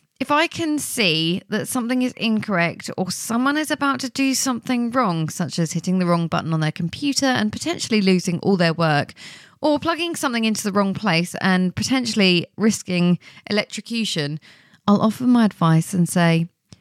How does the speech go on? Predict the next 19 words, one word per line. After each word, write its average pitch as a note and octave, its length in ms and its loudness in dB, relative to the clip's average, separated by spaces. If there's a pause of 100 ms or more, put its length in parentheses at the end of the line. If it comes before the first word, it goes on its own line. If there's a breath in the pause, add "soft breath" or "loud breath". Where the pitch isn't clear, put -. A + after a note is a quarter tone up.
(300 soft breath)
"Hey, F3+ 320 4
I G3+ 160 4
really C4 320 2
don't G#3 320 2
think A3 220 0
that C3+ 80 -4
you F#3 140 0
should F3 200 -4
do F3+ 140 2
that, D3+ 320 -2
because F#3 280 -2
if A#3 140 -2
you B3 100 0
do, D#3 380 4
you F#3 160 4
might E3 220 4
lose D#3 240 2
your D#3 120 2
work D3+ 440 2